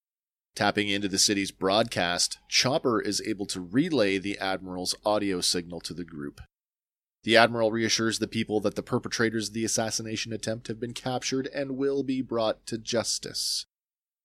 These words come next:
Hunter questions, "Assassination attempt?" And Hera says, "That's not what happened."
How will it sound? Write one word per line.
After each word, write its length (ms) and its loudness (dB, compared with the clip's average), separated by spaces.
Hunter 300 -4
questions, 720 -2
"Assassination 760 2
attempt?" 520 -2
And 100 -8
Hera 240 -2
says, 240 2
"That's 260 4
not 200 4
what 120 -2
happened." 480 0